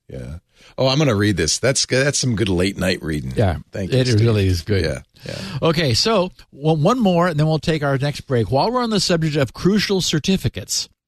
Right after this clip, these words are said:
Speaker 2: and certificate management, last Wednesday, the thirtieth, an, an internal Google report, which was originally f-, created on the, on the eleventh of November, was made public. And two days later, on Friday, the security firm Rapid Seven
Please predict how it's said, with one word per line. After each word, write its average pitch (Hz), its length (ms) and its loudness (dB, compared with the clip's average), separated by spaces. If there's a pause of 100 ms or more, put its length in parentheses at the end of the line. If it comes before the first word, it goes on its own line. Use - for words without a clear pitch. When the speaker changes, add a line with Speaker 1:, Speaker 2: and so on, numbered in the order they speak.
(180)
Speaker 2:
and 127 220 2
certificate 123 500 0
management, 127 600 0 (320)
last 180 320 0
Wednesday, 214 520 2
the 131 120 0
thirtieth, 120 580 0
an, 117 220 2 (320)
an 127 140 2
internal 226 580 0
Google 170 360 2
report, 117 520 0 (340)
which 135 160 0
was 127 160 2
originally 175 540 2
f-, - 260 -6
created 135 500 2
on 117 200 2
the, 123 160 0
on 127 160 2
the 117 80 2
eleventh 127 360 0
of 110 140 -2
November, 107 420 2
was 107 200 0
made 113 240 0
public. - 440 -4 (460)
And 120 140 -2
two 233 160 2
days 202 240 2
later, 147 320 2
on 113 140 -2
Friday, 131 640 0 (420)
the 123 80 -8
security 220 440 0
firm 160 320 2
Rapid 151 380 0
Seven 104 580 -2